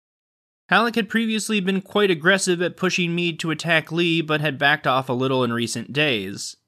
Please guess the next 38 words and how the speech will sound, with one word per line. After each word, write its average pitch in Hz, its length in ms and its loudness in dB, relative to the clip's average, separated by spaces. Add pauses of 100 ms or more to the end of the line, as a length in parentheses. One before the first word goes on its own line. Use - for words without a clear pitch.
With 139 140 -8
the 143 60 -4
news 143 340 0
that 143 180 0
Meade 139 320 0
had 127 180 -4
called 147 300 -2
off 139 200 4
a 143 40 -6
potential 143 480 -4
attack, 165 520 2
Halleck's 147 600 -2
attitude 131 480 -2
reverted. 123 560 0 (400)
In 131 100 0
response 156 440 0
to 185 60 0
Meade's 170 300 2
dispatch, 165 520 2
he 151 120 -2
wrote, 151 300 0
quote, 170 400 0 (640)
"You 156 120 4
are 214 40 4
strong 214 320 4
enough 196 220 0
to 185 100 2
attack 190 380 2
and 165 100 -2
defeat 196 300 -2
the 160 120 0
enemy 175 300 0
before 170 320 -2
he 170 140 0
can 165 160 -4
effect 170 260 0
a 151 60 -2
crossing. 185 640 0